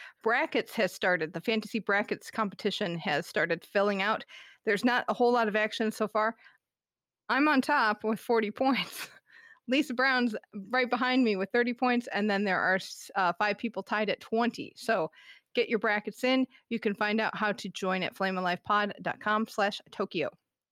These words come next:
How did the weather affect today? Uh, tennis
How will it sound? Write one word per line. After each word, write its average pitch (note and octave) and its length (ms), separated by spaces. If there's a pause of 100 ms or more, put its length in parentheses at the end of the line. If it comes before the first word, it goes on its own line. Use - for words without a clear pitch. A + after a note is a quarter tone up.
(140)
How C#4+ 460
did B3+ 380
the A#3+ 80
weather C4+ 340
affect - 500
today? F#3+ 440 (320)
Uh, F#3 220 (180)
tennis C4 420